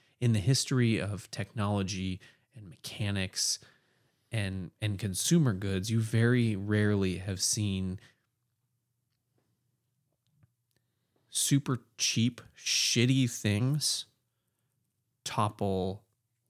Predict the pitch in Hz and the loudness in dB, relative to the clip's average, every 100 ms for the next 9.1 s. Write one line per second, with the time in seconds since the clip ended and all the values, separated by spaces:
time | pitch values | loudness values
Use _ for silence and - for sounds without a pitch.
0 | - 113 110 101 95 - - 101 101 92 | -6 2 4 6 2 0 -2 -4 -4 -4
1 | 92 - - - - _ _ _ _ _ | -4 -2 -4 -4 -12 _ _ _ _ _
2 | - 120 - 107 101 92 90 - - 90 | 0 0 0 -2 -2 -2 -2 -6 -6 -8
3 | 101 107 92 85 - 80 85 - - _ | -8 -8 -8 -6 -6 -6 -8 -8 -8 _
4 | _ _ _ _ _ _ - 131 139 165 | _ _ _ _ _ _ 2 6 6 6
5 | 180 185 - - 139 107 104 101 104 - | 4 2 0 0 0 2 0 2 -2 -2
6 | 110 104 101 143 - _ _ _ _ _ | 0 0 0 -2 -8 _ _ _ _ _
7 | _ _ _ _ _ _ _ _ 110 - | _ _ _ _ _ _ _ _ -12 -8
8 | - 110 - 90 - 87 - 78 - - | 0 0 0 -6 -6 -10 -8 -10 -8 -4
9 | - | -4